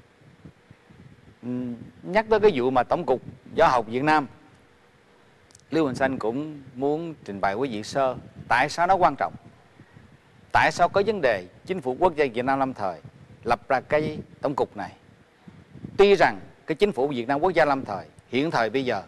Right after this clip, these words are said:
cũng còn là lâm thời, chứ chưa có lấy lại đất tổ Z,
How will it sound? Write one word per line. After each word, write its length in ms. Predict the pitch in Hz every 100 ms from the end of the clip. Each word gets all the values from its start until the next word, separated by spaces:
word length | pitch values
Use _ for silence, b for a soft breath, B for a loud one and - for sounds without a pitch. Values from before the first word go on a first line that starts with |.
| -
cũng 180 | 139 196
còn 160 | 190 135
là 120 | 113
lâm 160 | 139 135
thời, 220 | 104 87 _ - - _ - - - - -
chứ 80 | 151
chưa 220 | 165 156
có 340 | 139 147 160 143 - _ _ _
lấy 340 | 120 131 156 185
lại 280 | 101 80 60 _ _
đất 180 | 139 175 -
tổ 320 | 92 87 120 151 - _ _ _ _ 113
Z, 180 | 131 185